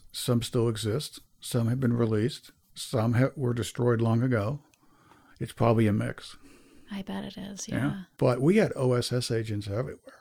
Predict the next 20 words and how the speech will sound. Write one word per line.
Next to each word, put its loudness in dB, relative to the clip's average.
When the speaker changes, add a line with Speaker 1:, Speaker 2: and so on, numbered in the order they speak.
Speaker 1:
I -12
mean, -4
in -2
Asia, -2
in -4
Europe, -2
Speaker 2:
And 0
people -4
like -2
Speaker 1:
in 0
Speaker 2:
John 4
Speaker 1:
Africa. -2
Speaker 2:
Ford, 0
who -2
was -2
making -2
Speaker 1:
Yeah. 2
Speaker 2:
movies -2
with -2
Speaker 1:
Yeah. -4